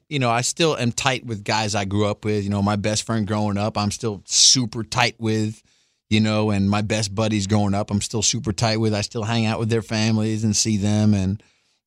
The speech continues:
and all those great things. And other guys I, I met throughout time. Um, and I'm still tight with a, a bunch of, bunch of dudes, but, but me and him, we just, it's like, it's like we,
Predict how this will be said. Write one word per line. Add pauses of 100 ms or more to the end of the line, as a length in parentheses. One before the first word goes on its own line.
and
all
those
great
things. (220)
And
other
guys
I,
I
met
throughout
time. (480)
Um,
and
I'm
still
tight
with
a,
a
bunch
of,
bunch
of
dudes,
but, (420)
but
me
and
him, (560)
we
just,
it's
like,
it's
like
we,